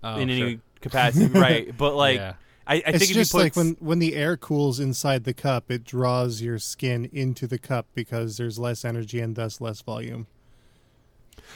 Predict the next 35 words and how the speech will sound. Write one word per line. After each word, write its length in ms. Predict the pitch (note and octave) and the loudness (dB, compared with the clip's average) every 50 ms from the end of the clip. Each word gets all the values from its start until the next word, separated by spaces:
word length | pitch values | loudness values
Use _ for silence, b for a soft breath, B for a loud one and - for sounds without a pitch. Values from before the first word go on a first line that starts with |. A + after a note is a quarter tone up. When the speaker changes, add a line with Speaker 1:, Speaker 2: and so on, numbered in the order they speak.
| D3 B | -8 B
Speaker 2:
I 120 | B G3 A#3 | B 6 8
don't 60 | A#3+ | 8
know. 120 | A3+ F3+ | 6 4
It 100 | D#3+ G3 | 6 4
looks 320 | A3 A#3 C4 D4+ - - - | 4 4 2 0 0 -2 0
fucking 340 | - A#3 G3+ - E3+ C#3+ | 0 2 2 2 0 0
gnarly. 480 | C#3 C#3 C#3 B2+ A#2 G#2 F#2+ F#2 F#2+ G#2 _ - | 2 2 2 2 0 -2 -4 -6 -10 -12 _ -6
Speaker 3:
It's 200 | - D#3+ C#3 - | -4 -4 0 2
Speaker 2:
It 140 | F3 G3 G3 | 2 2 2
looks 340 | F#3+ G3 G#3 G3+ - - - _ _ _ - | 2 0 0 0 -4 -12 -16 _ _ _ -4
Speaker 3:
Yeah. 240 | C#3 C3 A#2+ A#2 | -2 -2 0 0
Speaker 1:
He, 120 | A2 B2+ - _ _ _ _ - | -2 -6 -8 _ _ _ _ -4
Todd 180 | C#3+ E3+ F#3+ | 0 0 2
Howard 320 | F3 F#3 F#3+ G3 F#3 C#3+ A2+ | 2 2 2 2 2 0 0
might 140 | A#2 B2 | -2 -2
also 240 | C3+ C3+ C3+ - B2+ | -4 -4 -6 -6 -8
be 140 | A2 A#2 A#2+ | -10 -8 -8
into, 140 | A#2+ A2+ G#2+ | -8 -6 -6
like, 160 | G#2+ G#2 G2+ | -6 -6 -8
suspension 500 | - A#2 G#2+ - - A2+ A2+ A2 - A2+ | -8 -12 -12 -10 -8 -8 -8 -8 -8 -8
where 100 | A2 G#2+ | -8 -8
he 60 | G#2 | -8
hooks 200 | G#2 A2+ G#2+ - | -8 -8 -10 -10
himself 380 | - A2+ G2+ - A#2 G#2+ G2 G#2 | -10 -12 -8 -6 -6 -6 -6 -4
up. 260 | G#2+ G#2+ A2+ A#2 - - - - - _ _ _ _ _ _ - - - - - | -4 -4 -6 -6 -8 -12 -14 -14 -16 _ _ _ _ _ _ -20 -20 -20 -16 -10
You 100 | A#2+ A#2 | -6 -4
know, 180 | A2+ A2+ A#2 A#2+ | -2 -2 -2 -2
like, 160 | A2+ G#2+ G#2+ | -2 -4 -6
<laughs> 140 | A2+ G2 F#2 | -6 -8 -8
like 200 | B2+ A#2+ G#2 - | -8 -8 -8 -10
people 320 | - A#2+ A#2+ A2 A2 A2 A2 | -8 -4 -2 -2 -2 -2 -4
get 220 | G#2 A2 - - | -2 -2 -2 -2
into, 180 | G#2 G#2 - G#2+ | -2 -4 -6 -6
like, 160 | G#2+ G#2+ - | -6 -6 -6
the, 500 | - - G#2 G#2 E3+ F3 - - G#2 | -6 -6 -6 -4 -6 -6 -6 -8 -10